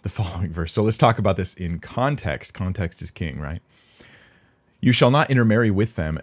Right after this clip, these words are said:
giving your daughters to their sons or taking their daughters for your sons, for they would turn away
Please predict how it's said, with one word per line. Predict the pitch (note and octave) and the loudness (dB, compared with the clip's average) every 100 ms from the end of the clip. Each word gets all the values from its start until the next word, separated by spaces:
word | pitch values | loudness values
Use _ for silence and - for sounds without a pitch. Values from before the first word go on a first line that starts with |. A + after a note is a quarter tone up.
| - | -2
giving | G#2 A#2 C3+ B2+ | 0 2 2 0
your | G#2 F#2 | -2 2
daughters | G#2+ A#2+ A#2+ A2+ - | 4 4 4 2 0
to | - | -6
their | F#2+ | -4
sons | F2 - A2 G#2 G2+ | -2 0 2 2 0
or | F#2+ | -2
taking | - G2+ G2 | -2 0 0
their | F2 | 0
daughters | E2+ F2+ F2+ - | 0 0 0 -2
for | F2+ | -4
your | E2+ G#2 | 0 0
sons, | G#2+ - E2 D#2 D#2 - | 0 -2 -4 -4 -8 -6
for | - | -2
they | F#2+ | 0
would | F#2+ E2+ | -2 -2
turn | A#2 A2+ | 0 0
away | F#2+ F2 F2 F2 | 2 2 0 -2